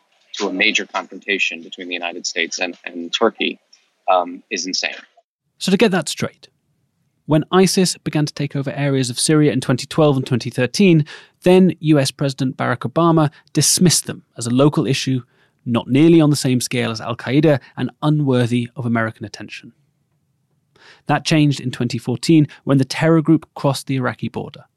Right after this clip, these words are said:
Speaker 2: and captured swathes of the country, while at the same time controlling huge areas across northeastern and western Syria. At its peak,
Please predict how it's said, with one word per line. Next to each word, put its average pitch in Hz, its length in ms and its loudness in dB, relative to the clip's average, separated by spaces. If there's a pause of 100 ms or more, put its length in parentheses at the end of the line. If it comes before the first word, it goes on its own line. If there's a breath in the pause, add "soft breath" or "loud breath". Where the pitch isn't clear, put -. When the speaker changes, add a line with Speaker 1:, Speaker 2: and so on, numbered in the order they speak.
Speaker 2:
and 127 100 -16
captured - 360 -8
swathes 127 540 -2
of 113 100 -10
the 123 60 -10
country, - 440 -16 (800)
while 117 160 -4
at 107 60 -6
the 110 60 -8
same 139 340 0
time 123 360 0 (180 soft breath)
controlling 117 360 0
huge 170 320 0
areas 117 420 -2 (120)
across - 320 -10
northeastern 123 680 -2
and 127 140 -8
western 113 480 -10
Syria. - 400 -10 (1300)
At 120 120 0
its - 140 -6
peak, - 360 0